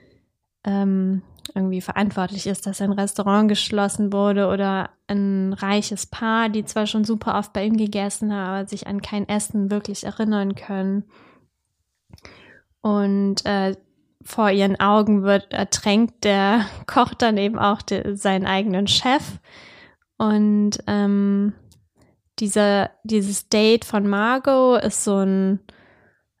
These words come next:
ähm, so ein Feinschmecker oder Foodie, der halt selber versucht, diese Haute Cuisine zu imitieren, indem er irgendwie alles auswendig lernt, aber es eigentlich selber gar nicht fühlt und so weiter.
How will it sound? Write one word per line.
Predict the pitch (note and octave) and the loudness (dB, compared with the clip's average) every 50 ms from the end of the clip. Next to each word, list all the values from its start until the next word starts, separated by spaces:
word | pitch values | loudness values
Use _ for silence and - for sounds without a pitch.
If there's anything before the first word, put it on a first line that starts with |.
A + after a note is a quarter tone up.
| _ _ - | _ _ -4
ähm, | G3+ G3 G3 G3 F#3+ F#3+ F#3+ F#3 F#3 F#3 F#3 F#3 F#3 F#3+ F#3+ - - - _ - - | -2 -2 0 0 0 0 0 0 0 0 0 0 0 -2 -2 -4 -10 -18 _ -14 -8
so | - G3 | -4 -2
ein | F#3 F#3 F3+ F#3 F3+ - - - - - _ _ - _ - - - _ _ | -2 0 0 -2 -2 -4 -10 -18 -20 -20 _ _ -20 _ -18 -18 -18 _ _
Feinschmecker | _ - - - - G#3+ G#3 A3 A#3+ B3+ - - G#3+ G3+ G3+ G3+ - A3 G3+ G3 G3 G3 - | _ -18 -12 -6 0 2 4 4 4 4 4 2 2 2 2 0 0 -2 0 0 0 0 0
oder | G3 G3 F#3+ F#3 F#3 F#3 F#3 F3+ - - _ _ _ _ _ _ _ - - | 0 0 0 0 0 0 -2 -4 -8 -14 _ _ _ _ _ _ _ -20 -20
Foodie, | - - - A#3+ A#3 G#3 A#3+ A#3 A3 A3 A3 A3 G#3 G#3 | -12 -4 -2 0 0 2 2 2 2 2 2 2 2 2
der | - G#3 G3+ G3+ G3 F#3+ F#3+ F#3+ F#3 - - _ _ _ _ - | 4 4 4 4 4 4 4 2 0 -2 -4 _ _ _ _ -6
halt | - G3 F#3+ F#3 - | -2 0 0 0 0
selber | - G#3 F#3+ G#3 A3 B3 A#3+ A3+ A3+ A3+ A3 G#3+ | 0 2 4 4 4 4 4 4 6 4 4 4
versucht, | G#3+ - A3 G#3 G#3 A3 A3 - - | 2 0 0 2 2 0 0 0 -2
diese | A#3 G#3+ G#3 G#3+ G#3 G#3 - | -2 -2 0 0 0 0 0
Haute | G#3+ G#3+ G#3+ - - | 0 -2 -4 -4 -2
Cuisine | - G#3+ G#3 G3+ - A3+ B3 A3 | 0 0 0 2 2 2 2 2
zu | - - G3+ | 0 -2 -2
imitieren, | - G#3+ G#3+ G#3+ G#3 G#3+ - - - G#3+ A3 A3 A3 A3 A3 G#3+ G#3+ G3+ F#3+ | 0 2 2 2 2 0 -2 -2 0 2 2 2 4 2 2 2 2 0 0
indem | G#3+ G#3 A3 A3 A3 A3 | 0 2 2 4 4 4
er | G#3+ G3 | 4 4
irgendwie | G3 G3+ G3+ - | 2 2 2 0
alles | - G3 G3+ G#3+ G3+ - - | 0 0 0 0 -2 0 2
auswendig | G3 A3 A#3+ B3+ - - - G#3+ G3+ G#3 G3+ G3 G3 - | 2 4 4 4 2 2 0 2 4 4 2 2 0 0
lernt, | G#3+ G3+ G3 G3 G3+ G3+ G3 G3+ G#3 G3+ - | 0 0 0 2 2 2 2 0 0 0 -2
aber | - G#3 G3+ G3 | -4 -4 -4 -4
es | G3 G3 | -6 -6
eigentlich | - F#3+ G3 G3 G3+ G3+ - | -6 -6 -4 -4 -4 -6 -8
selber | - - F#3 - G3 G3 G3 | -8 -8 -6 -4 -4 -6 -4
gar | G#3 G3+ G3 | -4 -2 -2
nicht | F#3+ G3 - - | -2 -4 -6 -10
fühlt | - - A#3 A3 G#3+ A3 G#3+ - | -10 -4 -2 0 2 0 0 -2
und | - F#3+ G3+ | -4 -6 -6
so | - G#3+ | -6 -4
weiter. | G3+ G3 G3 G3 G3+ G#3+ G3+ G#3 | -4 -4 -4 -4 -4 -4 -6 -6